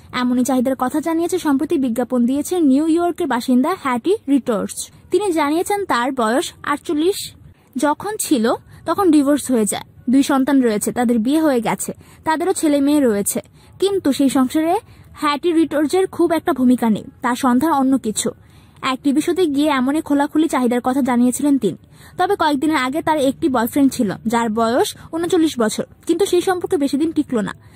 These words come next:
তারপরে হতাশ হয়ে এই বিজ্ঞাপন দেন বৃদ্ধা। বৃদ্ধা সব রকম ডেটিং অ্যাপ ব্যবহার করেন। তার পছন্দের অ্যাপ Bumble, Tinder-এও রয়েছে অ্যাকাউন্ট। Bumble অ্যাকাউন্টে তিনি একটি পোস্ট দিয়েছেন, যেখানে তিনি লিখেছেন, "আমি এই মুহূর্তে কাউকে ডেটিং করছি না।"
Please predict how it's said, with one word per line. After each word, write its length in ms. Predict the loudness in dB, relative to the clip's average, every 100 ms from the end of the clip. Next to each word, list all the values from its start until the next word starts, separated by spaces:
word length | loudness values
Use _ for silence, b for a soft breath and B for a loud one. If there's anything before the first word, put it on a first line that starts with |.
| b
তারপরে 480 | -4 -2 0 0 0
হতাশ 400 | 0 0 -2 -2
হয়ে 120 | -2
এই 180 | 0 2
বিজ্ঞাপন 540 | 2 0 -2 -2 0 2
দেন 240 | 2 0
বৃদ্ধা। 360 | 0 -2 -2 -6 B B B
বৃদ্ধা 260 | 2 4 2
সব 200 | -2 -2
রকম 240 | -2 0
ডেটিং 340 | 2 2 0 -4
অ্যাপ 260 | -4 -6 -6 -4
ব্যবহার 300 | -2 0 0
করেন। 240 | -4 -8 -8
তার 160 | -6 -2
পছন্দের 420 | -2 0 0 0 -2
অ্যাপ 240 | -4 -4 -8 B B
Bumble, 460 | -4 -2 0 -2 -2 -6 -10 0
Tinder-এও 720 | 4 4 2 0 0 -2 0
রয়েছে 420 | 0 0 0 -4
অ্যাকাউন্ট। 680 | -4 -6 -6 -8 -10 -12 -20 b b
Bumble 360 | 2 2 2 0
অ্যাকাউন্টে 520 | -2 -2 0 0 0
তিনি 300 | 0 0 0
একটি 160 | 0
পোস্ট 380 | -4 -2 -2 0
দিয়েছেন, 380 | 0 0 -2 -2
যেখানে 340 | -2 0 0
তিনি 140 | 2 2
লিখেছেন, 380 | 2 -2 -4 -4
"আমি 260 | -2 -2
এই 180 | -2 -2
মুহূর্তে 380 | 0 -2 -4 -4
কাউকে 300 | -4 -4 -2
ডেটিং 280 | -2 0 -2
করছি 300 | -2 -2 -4
না।" 160 | -4